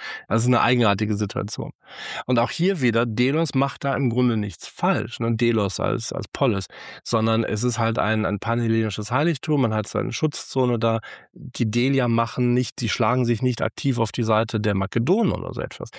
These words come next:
Trotzdem werden sie von den Römern bestraft. Nach dem Krieg hat man Delos nicht zerstört, das haben sie sich nicht getraut, weil das ist, wie gesagt, panhellenisches Heiligtum. Aber die Delier, das heißt die Einwohner der Stadt Delos, die hat man alle vertrieben.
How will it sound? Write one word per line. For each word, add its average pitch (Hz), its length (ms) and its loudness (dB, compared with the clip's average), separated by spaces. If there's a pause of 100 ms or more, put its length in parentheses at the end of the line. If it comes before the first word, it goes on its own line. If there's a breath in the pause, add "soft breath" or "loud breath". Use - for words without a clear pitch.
(220 loud breath)
Trotzdem 147 560 0
werden 139 240 4
sie 127 140 0
von 135 160 0
den 131 120 4
Römern 117 360 2
bestraft. 120 500 -6 (440 loud breath)
Nach 120 200 0
dem 113 160 2
Krieg 160 380 0
hat 139 160 -2
man 120 160 4
Delos 127 320 2
nicht 113 200 -2
zerstört, - 540 -2
das 110 140 2
haben 104 180 4
sie 98 80 2
sich 98 100 2
nicht 101 160 -2
getraut, 147 460 0
weil 92 100 4
das - 220 -2
ist, - 240 -6
wie 101 60 0
gesagt, - 240 -4
panhellenisches 104 600 0
Heiligtum. 139 360 2 (180 loud breath)
Aber 107 240 2
die 95 260 -2
Delier, 147 600 2
das - 160 -4
heißt 104 180 -2
die - 80 -2
Einwohner 165 440 4
der - 100 0
Stadt - 240 -2
Delos, - 240 0 (280 loud breath)
die 170 60 2
hat 160 100 0
man 113 120 2
alle 160 220 0
vertrieben. 113 480 -2